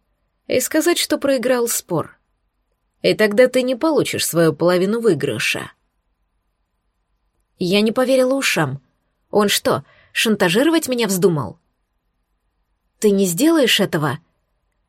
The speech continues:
не слишком уверенно произнесла севшим голосом,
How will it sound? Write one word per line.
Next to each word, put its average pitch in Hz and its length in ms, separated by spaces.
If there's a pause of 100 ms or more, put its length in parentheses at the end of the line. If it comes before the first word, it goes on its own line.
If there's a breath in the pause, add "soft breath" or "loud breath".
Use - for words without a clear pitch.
(140)
не 220 160
слишком 294 520
уверенно 254 500
произнесла 196 680
севшим 240 440
голосом, 220 640